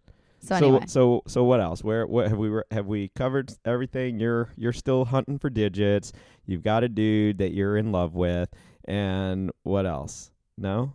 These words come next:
Speaker 2: I'm
Speaker 1: First
Speaker 2: still
Speaker 1: of
Speaker 2: out there
Speaker 1: all
Speaker 2: looking. I'm gonna try to kiss a girl at Stagecoach, which
Speaker 1: Yes.
Speaker 2: is coming up this, this next weekend.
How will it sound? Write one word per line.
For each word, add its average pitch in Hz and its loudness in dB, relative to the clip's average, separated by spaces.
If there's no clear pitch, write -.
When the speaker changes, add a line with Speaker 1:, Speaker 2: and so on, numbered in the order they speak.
Speaker 2:
I'm 110 0
Speaker 1:
First 226 -2
Speaker 2:
still 135 6
Speaker 1:
of 123 8
Speaker 2:
out 165 0
there 131 8
Speaker 1:
all 120 4
Speaker 2:
looking. 110 4
I'm 104 2
gonna 113 2
try 120 2
to 123 0
kiss - 0
a 135 -2
girl 120 4
at - -2
Stagecoach, 98 2
which 95 6
Speaker 1:
Yes. 98 2
Speaker 2:
is 101 -2
coming 104 -4
up 101 -4
this, - -4
this 113 -2
next 104 -2
weekend. 92 -2